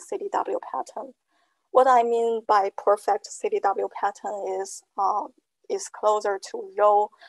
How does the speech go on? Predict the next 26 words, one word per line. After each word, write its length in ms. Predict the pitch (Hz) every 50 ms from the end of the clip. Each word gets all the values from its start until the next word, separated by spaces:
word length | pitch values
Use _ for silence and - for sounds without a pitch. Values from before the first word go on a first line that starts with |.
| _ _
equal 320 | - 220 214 - - 220 220
to 200 | - - - -
zero 600 | - - 214 208 220 226 240 254 262 269 277 _ _ _ _ _ _ _ _
or 200 | 202 208 202 196
rho 440 | 190 196 202 202 196 202 190 190 - -
equal 280 | 202 196 - - 196 185 - -
to 260 | - - - - 208 _ _ _ _
one 400 | - 202 202 196 202 190 214 226
states. 640 | - - - _ - - 262 - 240 - - - _ _ _ _ _ _ _ _ _ _ _ _ _ - -
I 120 | 302 320
think 360 | 320 320 311 294 285 277 285
this 220 | - 262 262 262 -
is 220 | 247 240 - - _
because, 640 | - 233 226 226 - - 233 220 220 214 220 214 - - -
uh, 320 | 214 202 202 196 202 214 226 _ _ _ _
due 140 | - 214 208
to 160 | - - 208
the 160 | 202 196 196
lattice 480 | 196 190 208 208 214 - 208 196 190 -
structure, 640 | - 220 202 202 - - - 254 240 240 240 240 262 _ _
we 80 | 220 220
can 220 | - - 208 208
see 340 | - - - 208 208 208 220 _ _ _ _ _ _ _ _ _
sublattice 680 | - - 233 214 214 214 214 214 214 - - 208 208 - _ _ -
A 460 | 214 214 214 214 214 220 220 226 226 _ - -
has 240 | 214 202 196 - -